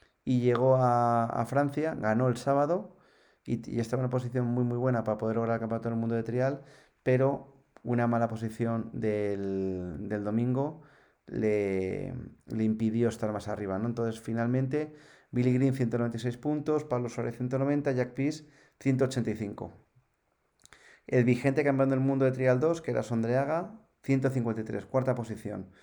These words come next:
Tampoco puntuó el sábado en Francia. Para que os hagáis una idea que un campeón del mundo puede, puede al año siguiente ni siquiera estar en el top tres de la categoría. Arnaud Farré, también mucha inestabilidad, dos victorias en Francia, en, en, en Japón, perdón,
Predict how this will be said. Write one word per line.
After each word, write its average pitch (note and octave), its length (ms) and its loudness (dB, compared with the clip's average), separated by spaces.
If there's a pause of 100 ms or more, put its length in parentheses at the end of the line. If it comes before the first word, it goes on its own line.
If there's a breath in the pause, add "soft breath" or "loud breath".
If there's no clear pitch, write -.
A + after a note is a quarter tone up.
(420 loud breath)
Tampoco B2 400 2
puntuó A#2+ 380 2
el A2+ 80 2
sábado A2+ 300 0
en G2 80 -4
Francia. F#2 500 -6 (400 soft breath)
Para A2 180 2
que A2 360 4
os G#2+ 100 -6
hagáis A#2 260 0
una A#2+ 120 -2
idea A#2+ 380 0
que A#2 420 -4
un B2 100 -4
campeón A#2 280 -2
del A2 100 -2
mundo A#2 500 -2 (420 loud breath)
puede, A#2 720 2
puede A#2+ 380 2
al A#2 80 2
año A#2 180 2
siguiente A#2+ 340 -4
ni A#2+ 80 -2
siquiera A2+ 300 -4
estar A2 200 -4
en A2 60 -2
el A2 60 -4
top A2 200 -8
tres G#2+ 200 -6
de G#2+ 60 -6
la G#2+ 80 -4
categoría. F#2+ 560 -6 (560 loud breath)
Arnaud A#2 320 4
Farré, C3 420 4
también A#2 380 0
mucha A#2 340 -2
inestabilidad, A2+ 840 -2
dos A#2+ 220 0
victorias A2+ 380 -4
en G#2 120 -8
Francia, A#2+ 580 -6
en, G#2+ 640 -6
en, G#2+ 380 -6
en A2 140 -8
Japón, A#2+ 360 -4
perdón, B2+ 420 -2